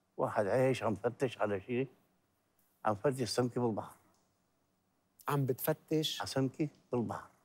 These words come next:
Speaker 1: بالدمر اللي أنا عم شوفه، ابني مش طيب. والميت.
Speaker 2: إف.
Speaker 1: المناظر اللي عم شوفها هيدي أنا،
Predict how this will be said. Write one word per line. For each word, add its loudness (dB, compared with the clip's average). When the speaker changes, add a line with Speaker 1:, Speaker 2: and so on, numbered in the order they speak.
Speaker 1:
بالدمر 6
اللي 6
أنا 4
عم 4
شوفه، 4
ابني 2
مش -2
طيب. 0
والميت. 4
Speaker 2:
إف. -6
Speaker 1:
المناظر 6
اللي 4
عم 2
شوفها 4
هيدي 0
أنا، -4